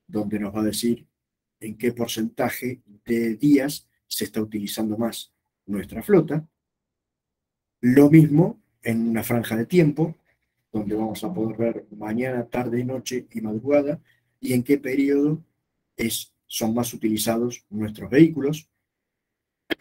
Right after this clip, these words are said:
Todo esto es a nivel, eh, flota, pero vamos a poder ver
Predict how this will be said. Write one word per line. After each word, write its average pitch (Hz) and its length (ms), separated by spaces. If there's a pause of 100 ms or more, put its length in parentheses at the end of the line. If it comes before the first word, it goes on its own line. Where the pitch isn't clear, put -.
(1800)
Todo 123 240
esto 123 180
es - 120
a 107 60
nivel, 104 460
eh, 87 300
flota, 139 440 (1300)
pero 110 240
vamos 107 300
a 98 80
poder 107 300
ver 107 260